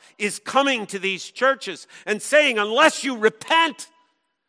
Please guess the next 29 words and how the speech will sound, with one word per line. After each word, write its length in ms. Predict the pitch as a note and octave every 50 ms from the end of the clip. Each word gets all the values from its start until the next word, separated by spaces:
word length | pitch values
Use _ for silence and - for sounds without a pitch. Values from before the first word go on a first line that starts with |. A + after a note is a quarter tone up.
| _ _ _ _
unless 360 | G3 A#3+ B3+ C4 D4 D4 - -
you 140 | C4 B3+
repent 480 | A#3+ A#3 A#3 - - C#4 D#4+ E4 D4 A3+
of 140 | C4 B3 A3
your 120 | A3+ A#3
sin, 320 | A#3 - - B3 A3+ G3+ G3
unless 360 | G#3 A3+ A#3+ B3+ - - -
you 80 | C4+
repent 500 | A3+ A#3 A#3 - - - D#4 E4+ D4+ D#4
of 140 | D4 C#4 A#3+
your 160 | B3 A#3 A3
sin, 400 | - - - A3+ A3+ G#3 F3+ D3 - _ - - -
unless 340 | G#3 B3+ A#3+ A#3+ A#3 - -
you 100 | B3 A3+
turn 520 | - - - - C#4+ D#4+ E4+ F4 E4+ C#4
from 200 | - - C4+ C4
your 140 | B3+ B3 B3
wickedness, 560 | A3+ A3 A#3+ A#3 - - G3+ F3 F3+ D#3+ - _ - - - - -
I 260 | - B3 C4+ C#4+ C#4 C4+
will 240 | B3 B3 B3 A#3+
come 380 | G3 - - C4 C4 A#3+ A3+ G#3
to 120 | - A3
you." 280 | A#3 A3 A3 G#3 F3+ - _ _ _
And 120 | G3 G#3 G3
what's 220 | G3+ G3+ G3+ -
he 80 | G3 F#3
going 300 | E3 F#3+ F#3 F#3 F3 E3
to 120 | - F3
do? 280 | E3+ - G#3+ F#3+ -